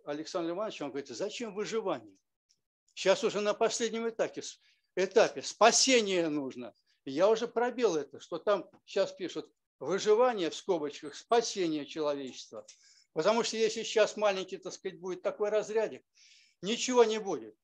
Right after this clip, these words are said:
Но мстить будет природа только за все это. Потому что вооружений накоплено столько, и еще сейчас три страны, так сказать, э, уже по вооружению. Знаете вы или нет, думаю, что не знаете.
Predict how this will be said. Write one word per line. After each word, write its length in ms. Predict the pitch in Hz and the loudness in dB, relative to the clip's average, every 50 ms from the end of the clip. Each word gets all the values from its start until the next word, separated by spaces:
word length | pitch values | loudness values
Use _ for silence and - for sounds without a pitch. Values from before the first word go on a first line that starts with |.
| _ - | _ -8
Но 160 | 156 170 220 240 | -2 0 0 0
мстить 340 | - - - 269 254 208 | 0 -2 -2 -2 -2 -2
будет 320 | 196 214 226 226 214 220 - | -2 -2 -2 -2 -2 -2 -2
природа 400 | 214 233 226 226 226 196 170 156 | 2 2 4 6 4 4 4 0
только 420 | - - 143 123 - - 117 107 _ _ _ _ _ _ _ _ _ _ _ _ _ | -4 -6 -10 -12 -12 -16 -20 -20 _ _ _ _ _ _ _ _ _ _ _ _ _
за 200 | - - 185 196 | -4 -2 -2 -2
все 220 | 190 - - 190 | -2 -2 -4 -2
это. 420 | 160 143 127 117 - - 110 104 _ _ _ _ _ _ _ _ _ - | -2 -2 -4 -8 -12 -16 -18 -18 _ _ _ _ _ _ _ _ _ -2
Потому 260 | - 160 170 202 208 | 0 2 2 2 2
что 160 | 208 - 208 | 2 2 2
вооружений 580 | 180 185 214 214 226 233 - 233 233 214 208 208 | 6 6 8 8 6 4 4 4 4 4 4 2
накоплено 600 | 208 208 202 202 - - - 214 208 208 214 208 | 2 0 2 4 4 4 4 4 -2 0 -2 -2
столько, 640 | - - - 247 247 226 220 - 156 135 113 107 _ _ _ _ _ _ _ _ _ _ _ - | -2 -2 4 6 6 6 4 2 -4 -4 -4 -6 _ _ _ _ _ _ _ _ _ _ _ -4
и 80 | 175 185 | -2 -2
еще 360 | 214 214 - - - 202 170 | 0 0 0 2 4 4 2
сейчас 400 | - - 190 170 151 - - _ _ _ _ _ _ - | 2 2 2 2 2 0 -4 _ _ _ _ _ _ -10
три 220 | - 202 220 190 | -4 -2 0 0
страны, 420 | - - - 180 180 185 208 247 233 | 0 2 4 4 4 4 4 0 -2
так 180 | - 185 160 | -2 -4 -4
сказать, 340 | - - - 139 123 120 - _ _ _ _ _ _ _ _ _ - | -4 -6 -8 -8 -8 -8 -12 _ _ _ _ _ _ _ _ _ -8
э, 160 | 151 147 151 | -4 -2 -2
уже 360 | 151 170 - 170 143 - 190 | -2 -2 -2 -2 -2 -2 -2
по 160 | 165 - 190 165 | 0 2 4 4
вооружению. 760 | 170 175 180 170 185 190 160 160 175 147 123 120 113 110 - _ _ _ | 4 4 2 2 0 -2 -2 -2 -2 -2 -4 -8 -12 -16 -18 _ _ _
Знаете 480 | - - - 180 190 185 185 175 - 180 | -8 -4 -2 0 0 0 0 -2 -2 -4
вы 160 | 151 175 180 | 0 0 0
или 140 | 180 175 180 | 2 0 -2
нет, 240 | 196 208 202 147 - | -2 -2 -4 -2 -2
думаю, 240 | 196 185 180 180 165 | -2 0 0 -2 -2
что 160 | - - 175 | -4 -4 -4
не 140 | 175 196 180 | -2 -2 -2
знаете. 580 | - 170 160 147 127 113 107 - - 113 107 | -2 -2 -2 -2 -4 -8 -10 -14 -16 -18 -18